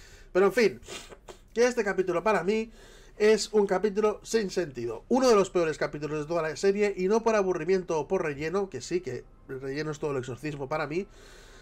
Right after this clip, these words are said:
sino por la cantidad de decisiones absurdas y estúpidas que Don Mancini ha tomado para este capítulo, para cerrar tramas y cerrar historias que había abierto,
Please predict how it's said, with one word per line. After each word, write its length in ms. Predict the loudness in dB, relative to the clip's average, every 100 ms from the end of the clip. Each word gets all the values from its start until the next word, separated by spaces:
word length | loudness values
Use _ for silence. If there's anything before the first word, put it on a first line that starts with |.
| -18
sino 420 | 0 4 4 2 -2 -16 -12 -12 -14 -20 0
por 180 | 4 4
la 180 | 2 2
cantidad 380 | -2 2 2
de 80 | 2
decisiones 580 | 0 -4 -2 0 0 -2
absurdas 580 | -6 2 2 4 0 -2
y 60 |
estúpidas 560 | -6 0 0 2 0 -2
que 80 | -6
Don 140 | -6
Mancini 360 | -6 -8 -8 -8
ha 100 | -8
tomado 340 | -6 -2 -2
para 180 | -4 -8
este 180 | -8 -8
capítulo, 480 | -4 -4 0 -2 2
para 220 | 0 0
cerrar 480 | -4 -4 -2 -2 -4
tramas 420 | -6 -4 -6 -8
y 60 |
cerrar 300 | -8 -4 -4
historias 540 | -4 -6 -6 -4 -4 -6
que 80 | -6
había 180 | -4
abierto, 480 | -2 -2 -2 -2 -4